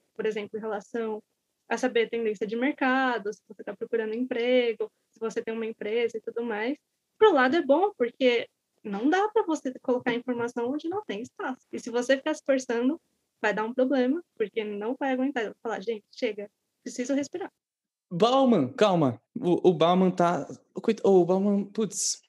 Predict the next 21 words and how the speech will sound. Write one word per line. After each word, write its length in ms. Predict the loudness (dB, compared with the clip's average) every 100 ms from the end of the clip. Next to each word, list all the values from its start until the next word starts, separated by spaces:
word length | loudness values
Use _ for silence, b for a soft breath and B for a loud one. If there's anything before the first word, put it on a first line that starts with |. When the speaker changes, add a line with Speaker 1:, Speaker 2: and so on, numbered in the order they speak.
| _
Speaker 2:
e-, 180 | 4 6
ele 180 | 6 6
já, 580 | 4 4 4 2 0 0
ele 180 | -2 0
já 220 | 0 -2
faleceu, 560 | -4 -6 -6 -2 0 2
né? 240 | 2 0
É 80 | -4
mó 140 | -2 -2
triste, 500 | -4 -8 -8 -12 _
mó 80 | -14
triste. 360 | -10 -10 -8
Quando, 200 | -6 -4
o, 400 | -2 -2 -2 -2
o 60 | -4
dia 480 | -4 2 4 2 -2 -10 -8 -4
que 80 |
ele, 280 | 0 0 -2
que 100 | -2
ele 100 | -4
faleceu, 800 | -2 -4 -4 -4 0 2 2 -2